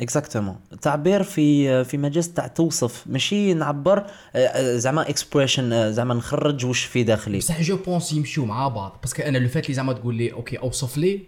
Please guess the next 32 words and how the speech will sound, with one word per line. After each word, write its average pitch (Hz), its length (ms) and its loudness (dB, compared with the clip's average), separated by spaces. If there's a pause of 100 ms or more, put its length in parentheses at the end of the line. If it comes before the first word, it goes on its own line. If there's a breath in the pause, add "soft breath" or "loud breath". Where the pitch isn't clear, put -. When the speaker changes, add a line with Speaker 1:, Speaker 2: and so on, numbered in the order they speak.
(140)
Speaker 2:
مثلًا، 139 500 -2
أوص-، 131 220 -4
يا 190 80 -4
خويا، 220 340 2
أنا 202 120 2
عندنا، 170 360 0
شي 160 220 -6
با، 117 100 0
غابة، 113 440 0
أوصف 131 400 -10
لي. - 360 -12
Speaker 1:
أها. 151 260 -2
Speaker 2:
أنا 139 180 -2
صح 226 240 -6
راني 226 140 -4
حاب 220 160 -4
نبدا 185 140 -2
نوصفها 175 400 -2
لك 156 120 -2
تسمى 143 400 -2 (100)
ماديًا، 139 680 0
تسمى 113 160 -8
أوكي، 117 240 -8
هاي 107 80 -6
الشجرة، 110 500 -4
ولا 135 260 2
م-، 175 100 0
Speaker 1:
مهم. 139 320 4
Speaker 2:
بأي 185 240 2
شكل - 160 -6
من 175 60 -2
الأشكال. 147 360 -4